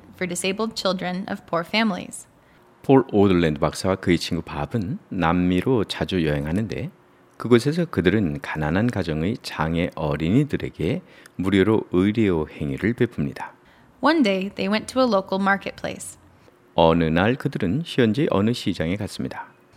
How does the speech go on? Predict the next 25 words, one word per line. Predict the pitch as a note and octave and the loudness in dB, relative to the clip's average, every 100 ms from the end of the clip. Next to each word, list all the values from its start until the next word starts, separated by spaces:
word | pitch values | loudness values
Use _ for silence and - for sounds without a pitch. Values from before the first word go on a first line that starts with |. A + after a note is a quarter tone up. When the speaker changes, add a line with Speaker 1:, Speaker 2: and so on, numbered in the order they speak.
| _ - - | _ -20 -6
Speaker 1:
Paul | - C4+ D#4+ | 2 4 4
wanted | G#3 G3 G3 | 0 -2 -6
to | G#3 | -6
buy | F3+ | -6
some | F3+ G#3 | -4 -4
souvenirs, | - E3+ F3 A#3 G3+ - - - _ _ | -4 -4 -2 0 0 -2 -8 -12 _ _
and | F#3 | -4
he | G3 | -4
spotted | G3 - C4+ D#4 | -2 0 0 0
a | F4 | -4
carving | - F3 F3+ F#3 F#3+ | -4 -4 -2 -4 -8
that | - | -8
he | F#3 | -6
liked. | G#3+ B3+ - - - - - - - _ _ | -2 0 -2 -8 -20 -20 -20 -20 -20 _ _
Speaker 2:
폴은 | - G#2+ G#2+ A#2 D2+ | 0 2 4 4 2
여러 | D#2 D#2+ | 0 0
가지 | F2 A#2 | 0 0
기념품을 | C3+ - G#2 C3+ C3 - F2+ | -4 -2 2 0 0 0 0
사고 | - G2 | 0 -6
싶었는데 | F#2 - B2 A2 D2 D#3+ - - - | -6 0 0 0 -2 -6 -8 -20 -8
그는 | - B2+ D3+ | 0 2 4
마음에 | E2+ D#2 D#2+ E2+ | 6 6 6 2
드는 | F2+ G2 A#2+ | 0 0 -2
조각품을 | A2 - G2 G#2 - E2 D#2 G#2+ | -4 -4 -2 -2 -2 -4 -2 -2
발견했습니다. | F2+ E2+ F2+ D#2+ - C#2+ - | -2 -2 -2 -2 -4 -6 -8